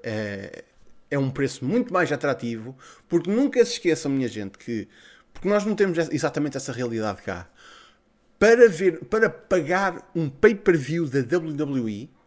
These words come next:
e digo um pay-per-view, não uma subscrição da network, não é ver pela network, uma compra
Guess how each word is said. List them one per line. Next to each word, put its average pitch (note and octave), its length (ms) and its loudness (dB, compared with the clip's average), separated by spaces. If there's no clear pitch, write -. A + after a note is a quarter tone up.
e C3 140 -2
digo E3 240 -2
um D#3+ 80 -2
pay-per-view, D#3 420 0
não C#3+ 240 -2
uma F#3 140 -4
subscrição F3 500 -6
da E3+ 80 -4
network, C3+ 360 -6
não D#3 80 -4
é D#3+ 80 -4
ver B2+ 260 -6
pela D3+ 200 -2
network, F#2+ 340 -10
uma G3+ 240 4
compra E3+ 400 0